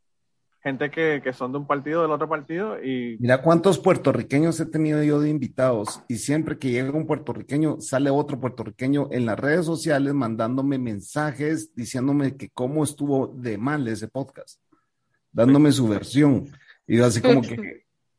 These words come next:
Speaker 2: no voy a poner a pelearlos tampoco, pues, pero siempre hay alguien
Speaker 1: Ujú.
Speaker 2: diciéndome,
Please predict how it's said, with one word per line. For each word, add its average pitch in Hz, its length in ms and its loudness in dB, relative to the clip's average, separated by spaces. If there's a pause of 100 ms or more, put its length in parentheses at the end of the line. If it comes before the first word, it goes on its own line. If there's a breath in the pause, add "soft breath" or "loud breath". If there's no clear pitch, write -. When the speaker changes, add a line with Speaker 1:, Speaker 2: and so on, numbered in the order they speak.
(760)
Speaker 2:
no 143 300 6
voy 208 180 8
a 185 100 6
poner 135 240 2
a - 120 -2
pelearlos 131 600 -2
tampoco, 160 520 -4
pues, 160 180 -4
pero 113 200 -6
siempre 151 460 0
hay 151 100 2
alguien 156 220 0
Speaker 1:
Ujú. 143 60 -2
Speaker 2:
diciéndome, 143 480 -2